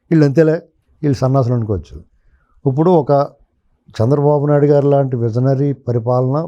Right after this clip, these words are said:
కూటమి ప్రభుత్వం, పవన్ కళ్యాణ్ గారు, లోకేష్ గారు, పైగా లోకేష్ గారి శాఖకి, విద్యాశాఖకి పేరు వచ్చేలాగా ఆ స్కూల్లో అవార్డు వాళ్ళు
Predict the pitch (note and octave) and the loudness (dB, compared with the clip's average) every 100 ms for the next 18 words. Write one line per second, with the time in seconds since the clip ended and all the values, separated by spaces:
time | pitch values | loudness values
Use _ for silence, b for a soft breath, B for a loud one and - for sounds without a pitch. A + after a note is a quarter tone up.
0 | - - A#2+ C3+ C#3 B2 A#2+ A#2+ C#3+ A2+ | -8 -6 -4 -2 -4 -4 -4 -4 -6 -4
1 | A#2+ B2+ C3 B2+ B2 B2+ C#3 A#2 A#2+ C3+ | -4 -2 -2 -2 -2 -4 -4 -4 -4 -6
2 | A#2+ B2+ C3 D#3 _ _ _ _ _ C#3 | -6 -4 -6 -8 _ _ _ _ _ 0
3 | D3 E3+ C#3+ D3 D#3 D#3+ C#3 D#3 D#3+ D3 | 2 2 2 0 2 0 2 0 0 -2
4 | - C3 D3+ C#3 D3+ E3+ G#3 - _ _ | -4 0 0 0 -2 -4 -6 -10 _ _
5 | B2 A#2 C#3 D#3 D#3 D#3 D#3 D3+ D#3 G3+ | -4 0 2 2 2 0 0 -2 -2 -4
6 | G3+ - B2+ D3+ E3 D#3+ - D#3 D3+ D#3+ | -6 -2 2 4 4 2 0 0 2 0
7 | G3+ A#3 b b b b A#2+ A#2+ A#2 - | -2 -6 b b b b -2 0 -2 0
8 | C#3+ E3 F#3+ F#3+ B2 C3+ D3+ D3 D3 B2+ | 2 4 2 0 0 2 0 2 0 -2
9 | b b b B2 B2 | b b b 0 2